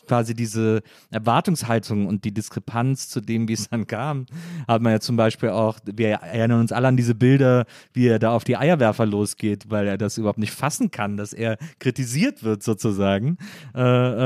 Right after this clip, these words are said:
äh, weil er diese Leute doch gerade alle befreit hat mit seinen eigenen Händen, so in etwa. Äh, und wie der dann da völlig die Kontenance verloren hat, ähm, weil die das halt scheiße fanden, wie, wie er das gehandelt hat, alles, was nach diesem, dieser Maueröffnung kam.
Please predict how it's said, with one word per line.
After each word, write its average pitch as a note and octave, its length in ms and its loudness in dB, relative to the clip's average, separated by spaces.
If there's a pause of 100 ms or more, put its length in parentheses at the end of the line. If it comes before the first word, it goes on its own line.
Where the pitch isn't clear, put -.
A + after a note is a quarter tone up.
(140)
äh, A2+ 80 -4
weil B2+ 120 4
er B2 160 4
diese C#3+ 300 2
Leute C#3 280 2
doch B2+ 120 -6
gerade C3+ 260 2
alle F3+ 180 4
befreit D#3 640 2
hat C3 180 4
mit C#3 160 2
seinen C3+ 180 4
eigenen D3 380 4
Händen, C3+ 380 0
so A2 80 -4
in A2+ 80 -4
etwa. A#2+ 320 -8 (360)
Äh, C3 140 -2
und B2 180 -4
wie C#3+ 120 4
der C#3 140 4
dann C3+ 180 2
da C3 140 4
völlig C#3 260 2
die C3+ 100 2
Kontenance C3+ 580 2
verloren G2 400 0
hat, - 380 -6
ähm, A#2+ 480 -2
weil A2+ 220 -2
die A#2+ 100 -4
das B2+ 180 -2
halt D#3 200 -4
scheiße A3 320 -4
fanden, - 420 -10
wie, G2+ 220 -12 (320)
wie B2 240 2
er C3 120 2
das C3 160 2
gehandelt D#3+ 480 0
hat, G2 160 -4
alles, G#2 300 -8
was G#2 200 -6
nach G2+ 260 -4
diesem, G2 380 -8 (280)
dieser G#2+ 140 -4
Maueröffnung F#2+ 540 -4
kam. F#2+ 400 -14